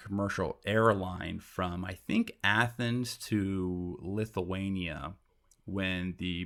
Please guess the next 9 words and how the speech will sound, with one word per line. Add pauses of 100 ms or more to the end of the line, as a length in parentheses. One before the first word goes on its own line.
Belarusian
Air
Force, (920)
they
forced
his
plane
to
land.